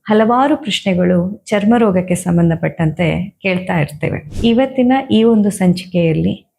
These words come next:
ಚರ್ಮ ರೋಗಕ್ಕೆ ಆಯುರ್ವೇದದ ಒಂದು ಪರಿಹಾರ ಯಾವ ರೀತಿಯಲ್ಲಿ ನಾವು ಮಾಡಿಕೊಳ್ಳಬಹುದು ಅನ್ನೋದರ ಬಗ್ಗೆ ವಿವರವಾಗಿ ನಾವು ತಿಳ್ಕೊಳ್ಳೋಣ. ನಮಸ್ಕಾರ,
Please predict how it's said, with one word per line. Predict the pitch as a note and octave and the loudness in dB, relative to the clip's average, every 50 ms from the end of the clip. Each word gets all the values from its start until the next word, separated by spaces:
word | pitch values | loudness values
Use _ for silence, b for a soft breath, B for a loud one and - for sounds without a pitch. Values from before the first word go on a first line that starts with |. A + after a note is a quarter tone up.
| _ _ _ _ _ _ _ | _ _ _ _ _ _ _
ಚರ್ಮ | - - A3+ A3+ A#3 B3+ C4+ C4+ | -2 0 2 4 4 4 4 4
ರೋಗಕ್ಕೆ | A#3 G3+ F#3 F#3 F3+ D#3+ - - F3+ F3 - F3 - _ _ _ _ - | 4 2 2 0 -2 -4 -4 -4 -6 -6 -6 -8 -12 _ _ _ _ -4
ಆಯುರ್ವೇದದ | - G3+ G3+ G#3+ A3+ A#3+ A3+ A3 A3+ A3 G#3 G#3 G3 G3 G#3+ A3+ - - - _ _ _ _ _ _ - | 0 2 4 4 4 2 2 2 0 0 0 0 0 0 0 -2 -2 -6 -12 _ _ _ _ _ _ -2
ಒಂದು | G3 F#3 F#3 F3+ F3 E3+ E3+ F3 | 2 4 4 6 4 4 2 0
ಪರಿಹಾರ | - - - G3 F#3 G#3+ A3+ F#3+ F#3 G3 F3 D#3+ E3 - - - _ - | -4 -4 -2 0 0 0 0 0 0 0 0 -2 -4 -4 -6 -10 _ -2
ಯಾವ | G3+ F#3+ F#3 G#3 G3+ A3+ | 0 0 0 2 0 0
ರೀತಿಯಲ್ಲಿ | G3 G#3 G3+ G3+ G3+ - G#3+ G3 F3+ E3+ E3+ - - - - - - _ _ _ - | 2 2 0 -2 -2 0 0 0 2 0 0 -2 -4 -8 -14 -20 -20 _ _ _ -2
ನಾವು | G3+ G3 F#3+ F#3 | 0 2 4 4
ಮಾಡಿಕೊಳ್ಳಬಹುದು | F3+ F3 F3+ F#3 G3+ G3 - F#3+ F#3+ G3+ G#3+ G3 F#3+ E3+ E3 F3+ D3 F3 E3+ | 4 4 2 0 0 0 0 0 2 2 2 2 2 2 0 0 0 0 -2
ಅನ್ನೋದರ | - - - F3+ F3 F3 E3+ E3+ D#3+ F3 E3+ E3 | -2 -4 -4 -2 0 0 0 0 0 0 0 0
ಬಗ್ಗೆ | D#3+ F3 F3+ F#3 A3+ F#3+ E3 B B B B B B _ _ | 0 0 0 0 0 0 -2 B B B B B B _ _
ವಿವರವಾಗಿ | F#3+ F#3+ F#3 G3+ A#3 A#3 A#3 G3+ F3+ E3+ E3 D#3+ E3+ E3 | 0 0 2 2 2 2 2 0 0 0 0 0 0 0
ನಾವು | E3 D#3+ D#3+ F3+ E3+ D#3+ C#3+ - - - _ _ | 0 2 2 2 0 0 -2 -6 -12 -20 _ _
ತಿಳ್ಕೊಳ್ಳೋಣ. | - F3 E3 E3 - - - D3+ E3 E3 E3 E3 - - - _ _ - - - - | -2 0 0 -2 -2 -4 -2 0 0 0 0 0 -2 -4 -10 _ _ -10 -6 -2 0
ನಮಸ್ಕಾರ, | G3 F#3 F3+ F3+ F3+ - - F#3 F3 E3 | 2 2 2 0 0 -2 -4 -2 -2 0